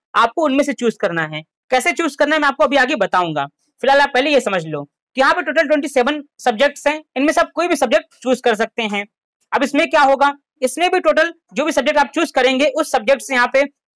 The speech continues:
fifty question पूछे जाएंगे, जिनमें से आपको forty question ही attempt करने होंगे। और यहाँ पे आपको फ़ोर्टी फ़ाइव minute का टाइम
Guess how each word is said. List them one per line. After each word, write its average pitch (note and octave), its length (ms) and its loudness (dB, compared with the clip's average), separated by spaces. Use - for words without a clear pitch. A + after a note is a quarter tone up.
fifty C#4+ 220 -4
question D4+ 280 0
पूछे A#3+ 260 0
जाएंगे, C#4 380 2
जिनमें D4+ 260 2
से D#4+ 100 2
आपको D4+ 160 2
forty D#4 320 0
question B3+ 340 0
ही D#4+ 140 -2
attempt A3+ 340 0
करने G3+ 260 -2
होंगे। E3+ 300 -6
और B3+ 100 0
यहाँ C#4 380 2
पे F4 120 0
आपको D4 400 -2
फ़ोर्टी C4 300 0
फ़ाइव B3+ 160 0
minute B3 140 0
का A#3 80 0
टाइम C4 200 -2